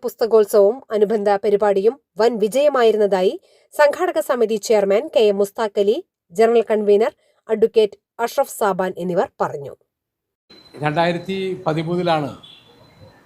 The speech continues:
Speaker 2: പുസ്തകോത്സവം കൊടുങ്ങല്ലൂരിൽ സംഘടിപ്പിക്കപ്പെടണം എന്ന്,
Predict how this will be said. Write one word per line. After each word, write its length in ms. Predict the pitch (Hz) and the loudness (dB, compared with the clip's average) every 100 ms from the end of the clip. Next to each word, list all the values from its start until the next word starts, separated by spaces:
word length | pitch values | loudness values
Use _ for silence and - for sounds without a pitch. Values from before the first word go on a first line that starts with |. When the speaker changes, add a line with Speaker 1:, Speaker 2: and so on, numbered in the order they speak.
| 135 | -18
Speaker 2:
പുസ്തകോത്സവം 640 | 143 - 165 160 156 160 160 | -12 -6 -6 -4 -6 -6 -8
കൊടുങ്ങല്ലൂരിൽ 500 | 147 147 147 156 156 151 - - | -8 -8 -6 -6 -8 -14 -18 -14
സംഘടിപ്പിക്കപ്പെടണം 920 | 135 139 143 147 156 160 135 139 139 - 131 | -10 -8 -6 -6 -8 -8 -8 -8 -10 -14 -14
എന്ന്, 180 | 131 | -12